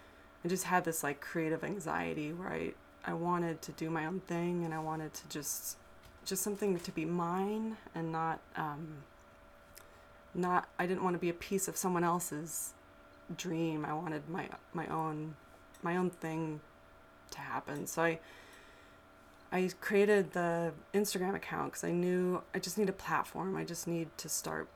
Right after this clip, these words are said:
putting something on a platform that's just my creative work. It's not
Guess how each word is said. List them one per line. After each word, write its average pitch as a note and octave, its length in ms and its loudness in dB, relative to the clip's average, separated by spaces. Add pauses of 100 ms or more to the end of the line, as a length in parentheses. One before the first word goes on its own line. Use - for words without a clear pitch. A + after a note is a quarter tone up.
putting E3+ 300 -2
something D#3 440 -2
on D3 120 -2
a - 40 -2
platform - 640 -4
that's - 320 -6
just - 380 -4
my E3 100 0
creative D#3 400 -4
work. E3+ 320 -4
It's - 180 -8
not D#3+ 240 -2